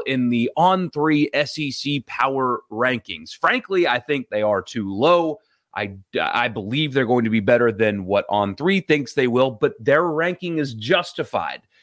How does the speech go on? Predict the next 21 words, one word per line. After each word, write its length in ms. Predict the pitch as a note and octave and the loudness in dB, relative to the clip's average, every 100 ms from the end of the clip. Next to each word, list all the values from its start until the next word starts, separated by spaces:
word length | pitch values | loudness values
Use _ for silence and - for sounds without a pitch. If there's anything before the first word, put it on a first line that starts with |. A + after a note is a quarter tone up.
| _ - | _ -2
And 80 | B2 | 0
I'll 100 | G2+ | 0
explain 220 | - G#2+ | 0 0
all 120 | G#2 | 2
that 200 | G2+ - | 2 0
coming 220 | G#2+ F#2+ | -4 0
up 160 | F#2 - | -2 -2
here 320 | F#2+ F#2 F2 _ - - | 0 0 0 _ -20 -6
in 120 | B2 G2+ | -2 0
a 40 | |
second. 300 | - A#2 G2 | 0 -2 -2
First, 240 | C#3 C3 | -4 -2
I 40 | C3 | -4
want 120 | B2+ | 0
to 60 | A2 | 2
remind 340 | A#2+ D#3 C3+ | 2 0 0
you, 100 | A#2+ | -2
if 120 | G#2+ | -2
you 80 | G#2 | -2
have 200 | B2 G#2 | -2 0
not 260 | A#2+ C3+ | 0 0